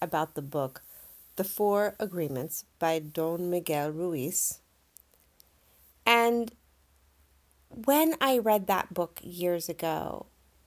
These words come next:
the metaphor he used stayed with me until this very day and probably will till the rest of my life. In his book, he talks about how each of us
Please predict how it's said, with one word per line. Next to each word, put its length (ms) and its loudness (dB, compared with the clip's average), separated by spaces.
the 120 0
metaphor 960 -2
he 380 -6
used 800 -8
stayed 880 4
with 380 0
me 600 -2
until 380 2
this 220 -2
very 320 4
day 180 2
and 140 -2
probably 360 0
will 220 0
till 160 -6
the 60 -2
rest 240 -4
of 80 -12
my 100 -6
life. 480 -10
In 240 4
his 300 -2
book, 480 -4
he 200 -4
talks 520 -4
about 420 -4
how 460 -6
each 300 2
of 160 0
us 540 -2